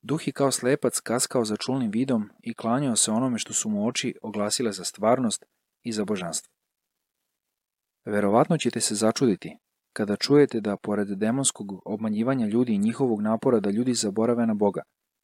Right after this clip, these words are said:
kao značajan faktor u pojavi idolopoklonstva služi i tuga zbog umrlog člana porodice. Radi se o tome da jedan takav, nažalost, nezaobilazan deo naših života, ako ne bude pravilno osmišljen uz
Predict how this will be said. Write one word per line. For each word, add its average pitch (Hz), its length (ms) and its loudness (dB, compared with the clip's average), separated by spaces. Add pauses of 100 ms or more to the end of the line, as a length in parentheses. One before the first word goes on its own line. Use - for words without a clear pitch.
(380)
kao 139 180 2
značajan 139 420 -2
faktor 123 380 -2
u 101 80 -2
pojavi 120 360 2
idolopoklonstva 104 840 -2 (540)
služi 139 420 -2
i 110 180 -6
tuga 143 300 0
zbog 110 340 -4
umrlog 120 340 -2
člana 95 320 -6
porodice. - 500 -10 (1600)
Radi 143 240 2
se 147 160 0
o - 20 0
tome 147 260 0
da 110 100 0
jedan 120 340 2
takav, 117 500 0
nažalost, 104 760 0
nezaobilazan 107 720 0
deo 117 160 0
naših 110 320 0
života, 101 460 -2 (720)
ako 110 260 -6
ne 120 140 2
bude 143 220 2
pravilno 120 420 2
osmišljen 110 440 -2
uz 101 80 -4